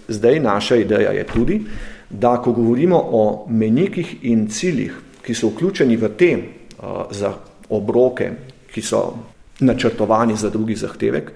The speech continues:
izločimo tiste, eh, ukrepe, ki so najbolj tvegani po času, da ne bi bili izvedljivi, eh, v nekem doglednem, še, eh, izvedljivem času. Če bi se to izključilo in, eh,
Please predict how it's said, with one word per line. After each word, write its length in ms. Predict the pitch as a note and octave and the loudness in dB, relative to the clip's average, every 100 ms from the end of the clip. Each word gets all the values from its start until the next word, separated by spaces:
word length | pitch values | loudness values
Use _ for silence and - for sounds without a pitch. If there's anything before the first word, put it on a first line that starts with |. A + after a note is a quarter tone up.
| - - - - | -20 -20 -12 0
izločimo 880 | C#3 A2 C3+ E3+ F#3 F#3+ C3+ G#2+ - | 2 4 4 4 4 2 2 0 0
tiste, 340 | C4 C4 - | 0 2 2
eh, 760 | G#3 G#3+ - - - - D#3+ D#3+ | 0 0 -10 -20 -20 -6 -2 0
ukrepe, 720 | F3+ F3 D3+ D3+ E3 D#3+ A#2+ | 0 0 2 2 4 2 0
ki 120 | - D#3 | -4 -2
so 160 | C3+ | 2
najbolj 600 | A#2+ C#3 F#3+ A3+ A#3 A#3 | 4 4 4 4 4 2
tvegani 560 | D#3+ E3+ E3+ E3+ E3 D#3+ - | 4 4 6 2 0 -4 -2
po 120 | C3+ | 0
času, 460 | C3 C#3+ C3+ C3+ E3+ | 2 4 2 2 2
da 100 | C3+ | 2
ne 160 | A#2+ A2+ | 2 0
bi 100 | B2+ | 0
bili 200 | A#2 A#2+ | 0 0
izvedljivi, 560 | A2+ A#2 G#2 G#2+ G#2 | 0 -2 -2 -4 -6
eh, 420 | G#2 G#2+ - - - - - | -8 -12 -20 -20 -18 -18 -16
v 220 | A2+ A2 | -8 -4
nekem 480 | G#2+ G#2 G2+ G2+ G2 - A#2+ | -4 -4 -6 -8 -10 -12 -4
doglednem, 640 | A#2 A2 G2+ F#2+ G2+ G#2 - - - - | 0 0 -2 -6 -6 -8 -10 -16 -20 -12
še, 240 | - - | -4 2
eh, 200 | B2 A2+ - - G2+ G2+ G2 G#2+ - - | 2 2 -2 -10 -10 -8 -10 -12 -10 -4
izvedljivem 580 | A2+ G#2 G2 G2 G#2 | -4 -4 -4 -4 -6
času. 400 | G#2+ F#2 F2+ G#2+ - - - - | -4 -4 -4 -8 -10 -16 -18 -4
Če 140 | - | -2
bi 80 | A2+ | -2
se 180 | - A2+ | -2 2
to 100 | G3 | 2
izključilo 640 | - - C#3 - G3 G3+ - - _ - | 2 -6 -4 -2 -2 -2 -8 -20 _ -12
in, 260 | G#2 G2 | -8 -6
eh, 200 | G2 G#2 | -6 -8